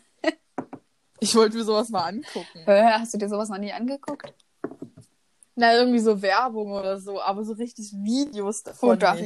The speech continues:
Speaker 1: ich auch so. Äh, äh, nein, nicht ich auch, sondern ich schon. <laughs> Von Jules Jungle oder so. Boah, meine Stimme. <clears throat>
Speaker 2: Oh nein, jetzt tue ich den, ah, egal.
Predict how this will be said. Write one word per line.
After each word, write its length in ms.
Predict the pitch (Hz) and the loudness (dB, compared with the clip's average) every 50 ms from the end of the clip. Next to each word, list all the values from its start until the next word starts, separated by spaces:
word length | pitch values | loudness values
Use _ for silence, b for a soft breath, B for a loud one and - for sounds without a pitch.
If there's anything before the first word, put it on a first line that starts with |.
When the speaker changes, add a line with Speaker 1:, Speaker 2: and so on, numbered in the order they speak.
| 202 - | -6 -6
Speaker 1:
ich 40 | - | -6
auch 180 | 175 190 208 - | -6 -6 -6 -6
so. 200 | - 214 208 190 - _ - | -6 -6 -6 -6 -8 _ -4
Äh, 200 | 208 214 202 - - - | -2 -2 -2 -4 -4 -4
äh, 260 | 202 196 - 190 185 | -4 -2 -2 -4 -6
nein, 380 | 190 185 180 180 180 180 180 - | -6 -6 -6 -6 -6 -8 -10 -8
nicht 220 | 202 208 214 - | -8 -8 -6 -8
ich 180 | 226 - 196 185 | -8 -8 -6 -6
auch, 120 | 190 - | -6 -6
sondern 260 | - 214 196 196 196 185 | -6 -6 -6 -6 -4 -4
ich 160 | 202 214 - | -4 -4 -4
schon. 320 | - 226 - - - 240 | -4 -4 -2 2 2 2
<laughs> 720 | 233 247 240 233 - 247 - - - - - - - _ | 4 4 2 2 2 -2 -6 -10 -12 -18 -18 -20 -20 _
Von 200 | - - 247 226 | -8 -2 2 2
Jules 340 | 233 247 220 214 214 220 - - | 4 4 4 4 2 2 0 -2
Jungle 280 | 220 214 220 220 214 185 | -2 0 0 0 -2 -2
oder 200 | 196 202 190 190 | -4 -8 -10 -10
so. 140 | 202 190 190 | -10 -10 -10
Boah, 240 | - 165 - 202 | -10 -10 -10 -10
meine 220 | 202 202 202 202 196 | -10 -10 -10 -10 -10
Stimme. 340 | - - 208 196 196 196 196 _ _ _ - | -8 -8 -6 -6 -6 -8 -10 _ _ _ -4
<clears throat> 1080 | 285 269 269 - _ _ _ - - 240 - - 254 247 233 - - 262 202 208 - 240 - _ _ _ _ _ _ _ _ _ _ _ _ _ _ _ _ _ _ _ _ _ - - 208 | 0 0 0 -2 _ _ _ 2 2 2 2 0 -2 -2 -2 -2 -6 -6 -6 -6 -8 -14 -20 _ _ _ _ _ _ _ _ _ _ _ _ _ _ _ _ _ _ _ _ _ -10 -4 -2
Speaker 2:
Oh 300 | 208 208 202 202 202 202 | 2 2 4 4 4 4
nein, 540 | 208 202 202 208 208 208 202 196 196 190 185 | 4 4 4 6 6 8 8 6 6 4 2
jetzt 260 | 185 - - - - | 0 -2 -4 -2 0
tue 100 | 220 220 | 2 0
ich 80 | 214 | 0
den, 140 | - 208 196 190 | 0 -2 0 2
ah, 220 | - - 185 180 170 | 4 4 4 2 0
egal. 340 | 165 - 156 156 160 175 | -2 -4 -4 -4 -4 -6